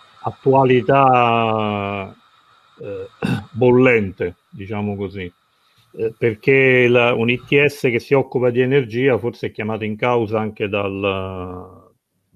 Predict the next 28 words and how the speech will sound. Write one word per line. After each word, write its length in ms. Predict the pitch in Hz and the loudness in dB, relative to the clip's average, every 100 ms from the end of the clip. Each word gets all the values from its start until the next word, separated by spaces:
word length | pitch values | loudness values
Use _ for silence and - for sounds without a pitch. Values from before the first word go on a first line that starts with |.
| _ _ | _ _
dalla 340 | 101 104 107 | -6 -2 0
questione 440 | 101 98 - 117 113 | -2 -4 -2 0 2
oggi 500 | 110 107 98 104 95 | 2 0 -4 -6 -4
del 360 | 95 95 98 - | -6 -4 -6 -4
centodieci 960 | 110 98 110 104 104 92 - 95 92 | -6 -6 -4 0 0 -2 -8 -8 -8
per 140 | 92 - | -8 -8
cento, 480 | - 117 90 - 101 | -2 -2 -2 -8 -12
anche 260 | 92 - | -12 -16
se, 220 | 90 104 - _ _ _ _ _ _ _ - | -18 -18 -18 _ _ _ _ _ _ _ -10
eh, 220 | 104 95 | -6 -4
non 200 | 92 98 | -2 -2
so 180 | - 110 | 2 0
se 420 | - 104 104 - _ _ _ _ - | 2 2 2 -2 _ _ _ _ -10
la, 220 | 107 107 | -6 -4
la, 200 | 104 104 | -2 -2
le 100 | 101 | 0
vos-, 300 | 107 113 - | 2 2 0
i 80 | - | -2
vostri 420 | 104 127 - 123 | 0 0 2 0
profili 480 | 104 117 120 127 117 | 2 2 2 2 2
si 80 | 101 | 4
occupano 600 | 113 107 - 104 107 107 | 2 2 -2 0 2 4
anche 480 | 110 107 104 107 101 | 2 2 -4 -6 -4
di 420 | 98 104 107 - - | -2 0 0 -2 -14
efficienza 580 | 101 - - 110 104 104 | -12 -8 -4 -4 -4 -4
energetica 680 | 101 98 107 107 101 98 | -4 -4 -2 -2 -2 -6
in 120 | 98 | -8
campo 840 | - 98 98 90 110 95 92 90 | -6 -6 -6 -8 -8 -6 -6 -8